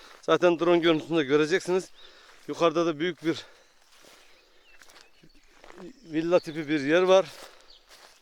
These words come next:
İstanbul'dan bir arkadaş yaptırdı onu da. Bakın, sınırlarımız buradan devam ediyor. Yeri şuradan daha güzel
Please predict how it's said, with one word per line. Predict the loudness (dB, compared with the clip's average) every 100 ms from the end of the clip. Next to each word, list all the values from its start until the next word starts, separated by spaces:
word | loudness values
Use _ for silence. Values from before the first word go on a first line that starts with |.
| _ _ -20 -20 -20 -20 -18
İstanbul'dan | -10 -2 0 0 -2 -2
bir |
arkadaş | -4 -4 -4 -4
yaptırdı | -6 -6 -6 -4
onu | -4
da. | -4
Bakın, | -6 -8 -14 -14 -20 _ _ _ -20 _ _ _
sınırlarımız | -10 -8 -6 -6 -6 -10 -10
buradan | -8 -8 -8
devam | -6 -6 -8
ediyor. | -10 -12 -14 _ -20 -20 _ _ _ -20 -20 _ _ -12
Yeri | -8 -8
şuradan | -8 -6 -4 -4
daha | -8
güzel | -8 -6 -6